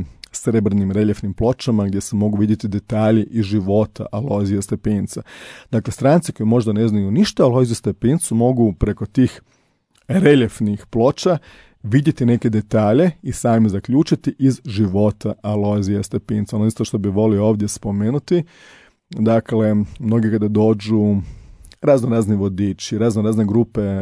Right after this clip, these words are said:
izvan Hrvatske pa ne znaju, niti o Alojziju Stepincu, one kažu, "Ma to mi je samo neka lutka u grobu Alojzija Stepinca", i tako dalje, i tako dalje. E, i onda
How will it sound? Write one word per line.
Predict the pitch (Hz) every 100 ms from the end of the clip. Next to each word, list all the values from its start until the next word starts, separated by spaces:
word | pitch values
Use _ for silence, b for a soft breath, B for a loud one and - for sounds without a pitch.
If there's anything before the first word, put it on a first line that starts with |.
| 98 95 101
izvan | 202 196 117
Hrvatske | - 123 117 - 101
pa | 110
ne | 98 113
znaju, | 123 160 185 226 226 B B B B B -
niti | 123 -
o | 110
Alojziju | 117 110
Stepincu, | - 98 110 127 - 233 208 - _ _ _ _ _ _ _ - -
one | 127 120
kažu, | 123 117 104 113 107
"Ma | 104 113
to | 123 220
mi | 165
je |
samo | - 123
neka | 110 110 104
lutka | 104 113 - -
u | 104 104
grobu | 107 107 101
Alojzija | 98 101 101
Stepinca", | - 104 107 120 131 - 110 107 101 104 101 101 101 101 101 101 127
i |
tako | - 110 107
dalje, | 101 98 98
i |
tako | 104 101 104
dalje. | 98 101 101 165
E, | 170 B B B B B - 113 107 107 107 85 B B
i | 135
onda | 156 143